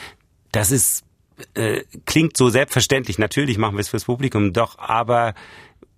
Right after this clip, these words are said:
es ist eine gewisse Magie, dass wir ein Programm machen und dann kommen die Menschen am Abend und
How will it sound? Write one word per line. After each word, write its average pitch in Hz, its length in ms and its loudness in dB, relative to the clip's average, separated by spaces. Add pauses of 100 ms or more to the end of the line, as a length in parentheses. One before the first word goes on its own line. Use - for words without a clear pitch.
(400)
es 120 220 -2
ist 120 140 -4
eine 127 100 2
gewisse 131 280 2
Magie, 120 480 0
dass 101 220 2
wir 107 120 2
ein 98 100 -4
Programm 104 420 -2
machen 139 400 -2
und 113 260 0
dann 113 160 0
kommen 127 240 0
die 117 80 0
Menschen 110 380 -2
am 92 120 -4
Abend 85 380 -4
und 92 400 -4